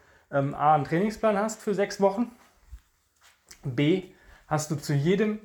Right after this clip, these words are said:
Workout, was da stattfindet, kriegst du eine Videoerklärung mit, ähm, wie die Bewegung aussehen sollte. Das heißt, du kannst es dir angucken und, ja, das Ganze für dich zum Nachtun, ne? Das ist ein Sechs-Wochen-Programm.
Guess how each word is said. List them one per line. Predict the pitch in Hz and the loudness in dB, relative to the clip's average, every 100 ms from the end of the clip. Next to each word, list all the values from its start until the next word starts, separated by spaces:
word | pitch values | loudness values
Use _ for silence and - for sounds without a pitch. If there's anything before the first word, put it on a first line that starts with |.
| 151 | 0
Workout, | 143 175 147 151 170 | 4 4 4 0 0
was | 151 143 | -4 -4
da | 151 | -4
stattfindet, | 143 147 - 147 143 | -4 -8 -4 -4 -4
kriegst | 147 - | -8 -6
du | 147 | -2
eine | 135 123 | 0 0
Videoerklärung | 165 156 123 - 143 160 143 | 2 2 0 0 0 2 0
mit, | 143 - - _ _ _ _ - | -2 -8 -20 _ _ _ _ 0
ähm, | 143 143 139 131 | 4 4 2 -2
wie | 135 | -4
die | 147 143 | -2 -4
Bewegung | 139 135 143 139 | -2 0 2 2
aussehen | 135 156 147 131 | 0 -2 0 -2
sollte. | 123 131 | -2 -2
Das | 135 | -2
heißt, | 139 139 | -4 -4
du | |
kannst | 131 139 - | -4 -6 -6
es | |
dir | - - | -8 -2
angucken | 165 165 131 170 180 - - _ _ - | -2 -2 -4 -4 -8 -12 -20 _ _ -4
und, | 147 147 139 - _ _ _ - | 0 0 -4 -14 _ _ _ -4
ja, | 143 - _ _ - | -4 -4 _ _ -14
das | 127 | -6
Ganze | - 156 156 180 180 - _ | 0 0 2 -2 -2 -14 _
für | - | -10
dich | 131 151 - - _ _ _ - _ _ _ _ _ - - - | -2 -2 -2 -18 _ _ _ -20 _ _ _ _ _ -20 -20 -4
zum | 156 | 4
Nachtun, | 156 160 - 135 110 120 | 6 6 4 -2 -2 -2
ne? | 135 170 | -2 -2
Das | 165 147 | -4 -6
ist | 156 139 | -6 -6
ein | 143 | 0
Sechs-Wochen-Programm. | 180 185 208 226 202 202 190 196 196 | 0 2 0 0 0 2 2 2 0